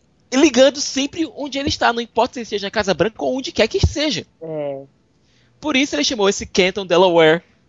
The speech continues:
Speaker 1: Canton Everett Delaware the third,
Speaker 2: Uhum.
Speaker 1: apesar
Speaker 2: The
Speaker 1: dele
Speaker 2: third.
Speaker 1: estar fora do F B I por um certo motivo, pra ajudar, porque esse cara, ele realmente,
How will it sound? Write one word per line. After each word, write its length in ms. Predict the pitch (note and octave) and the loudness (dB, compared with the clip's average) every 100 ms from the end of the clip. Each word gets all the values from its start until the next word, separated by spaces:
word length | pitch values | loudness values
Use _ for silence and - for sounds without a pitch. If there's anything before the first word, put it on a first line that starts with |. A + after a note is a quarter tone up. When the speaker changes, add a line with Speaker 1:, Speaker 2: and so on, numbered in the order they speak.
| _ _ _ _ - | _ _ _ _ 0
Speaker 1:
Canton 380 | F#3 G#3+ A3 - | 4 4 2 2
Everett 360 | E3 E3 F3 - | 2 4 2 0
Delaware 340 | D#3 D3 C#3+ | 0 0 -2
the 120 | E3 | -4
third, 440 | C#3 C#3+ D3+ F3+ - _ _ _ | -6 -4 -2 -6 -12 _ _ _
Speaker 2:
Uhum. 440 | G3+ A3 A3 G#3+ - - | -2 0 2 0 -2 -2
Speaker 1:
apesar 360 | F#3+ A3 F3+ | 2 2 4
Speaker 2:
The 60 | F3+ | 2
Speaker 1:
dele 120 | D3+ | 2
Speaker 2:
third. 60 | F#3+ | -4
Speaker 1:
estar 40 | |
fora 280 | - F3+ F3+ | -4 -6 -4
do 80 | E3+ | -4
F 140 | E3+ - | -6 -4
B 100 | E3 | -6
I 60 | |
por 160 | D#3+ - | -6 -16
um 40 | C#3+ | -8
certo 380 | - C#3+ - C3+ | -4 -4 -6 -14
motivo, 500 | C#3+ - C#3+ D3+ - _ _ _ _ _ _ _ _ | -14 -10 -10 -12 -18 _ _ _ _ _ _ _ _
pra 140 | D#3 A3+ | 0 0
ajudar, 360 | C4+ D4+ A3 | 2 2 2
porque 180 | - G3 | 2 -4
esse 180 | B3 C#4+ | -4 -6
cara, 360 | - F3 A3 | 0 2 2
ele 140 | A#3+ A#3+ | -2 -8
realmente, 840 | F3 G#3 F#3+ G3+ A#3 G#3 F#3+ D#3 | -8 -8 -8 -12 -12 -10 -8 -10